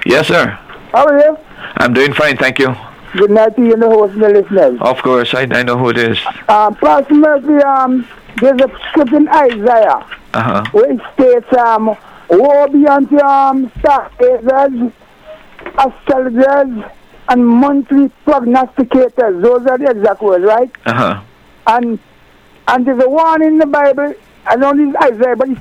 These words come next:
Speaker 2: what, God warns us not to follow after dreams, okay?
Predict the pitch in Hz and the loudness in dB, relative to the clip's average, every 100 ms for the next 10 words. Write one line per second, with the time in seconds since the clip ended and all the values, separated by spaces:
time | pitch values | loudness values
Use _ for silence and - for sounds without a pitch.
0 | - - 226 277 - 277 311 269 285 285 | -10 -2 0 0 -2 -2 0 0 0 0
1 | 269 262 277 269 277 - 262 240 247 240 | -2 -2 -2 -2 -2 -2 -2 0 0 -2
2 | - 220 226 339 370 302 165 117 - 208 | -4 -6 0 2 2 2 0 -4 -2 0
3 | 311 285 | 0 -2